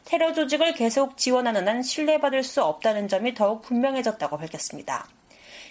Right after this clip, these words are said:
앞서 하원에서도 공화당의 어거스트 플루거 의원이 지난 십 일 해당 이란 자금을 재동결하도록 하는 내용의 법안을 발의한 바 있습니다. 하원 법안 발의에는 백여 명의 공화당 의원들이 동참했습니다.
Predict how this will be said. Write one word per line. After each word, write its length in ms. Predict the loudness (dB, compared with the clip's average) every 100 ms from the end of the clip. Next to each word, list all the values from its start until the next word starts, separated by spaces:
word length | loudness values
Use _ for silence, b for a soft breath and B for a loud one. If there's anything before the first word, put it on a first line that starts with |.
| B
앞서 320 | 2 4 4
하원에서도 680 | 4 4 4 2 2 2 2
공화당의 440 | 2 2 4 4
어거스트 680 | 4 4 2 -2 -2 -2 -2
플루거 500 | 0 0 2 4 4
의원이 360 | 2 0 0
지난 260 | -4 0 0
십 240 | -2 -4
일 240 | -2 -2 -4 B B B
해당 240 | 0 2
이란 240 | 4 2 4
자금을 420 | 2 2 2 2
재동결하도록 1040 | 2 0 2 2 4 2 2 2 0 0
하는 220 | 0 0 0
내용의 420 | 0 2 0 2
법안을 480 | 2 2 2 0 -2
발의한 340 | -2 0 -4
바 80 | -6
있습니다. 580 | -12 -14 -12 -10 -10 -12 _ B B B B
하원 400 | -2 4 4 4
법안 320 | 4 4 4 2
발의에는 460 | 2 2 4 2
백여 380 | 2 2 2 2
명의 360 | 2 4 2 2
공화당 460 | 2 2 2 2
의원들이 460 | 2 2 0 -4 -4
동참했습니다. 840 | -6 -4 -6 -6 -10 -10 -8 -10